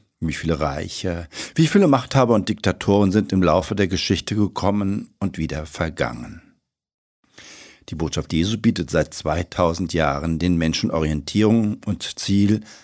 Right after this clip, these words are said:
Halt und Verlässlichkeit an.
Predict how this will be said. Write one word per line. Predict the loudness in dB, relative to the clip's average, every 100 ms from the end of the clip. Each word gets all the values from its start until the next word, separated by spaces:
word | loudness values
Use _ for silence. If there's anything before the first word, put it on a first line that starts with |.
| _
Halt | -2 0 0 -4 -10 -12 _ _ _ _
und | -4 -2
Verlässlichkeit | 2 2 2 -2 -8 -10 -6 -6 -6 -10
an. | -12 -12